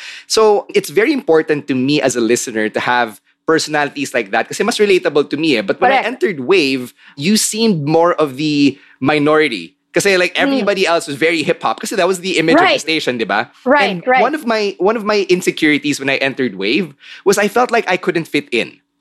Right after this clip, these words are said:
Speaker 1: because everybody was like, "Hey, yo, what's up, man?" Y-, yung parang sobrang amboy. And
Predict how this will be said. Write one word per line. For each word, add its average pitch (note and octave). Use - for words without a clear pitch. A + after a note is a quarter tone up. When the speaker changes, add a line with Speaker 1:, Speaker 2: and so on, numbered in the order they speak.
Speaker 1:
because F3
everybody F3+
was F3+
like, E3
"Hey, G3
yo, F3
what's D#3
up, D3
man?" B2+
Y-, G#3+
yung A#3+
parang C4
sobrang B3
amboy. D3
And C#4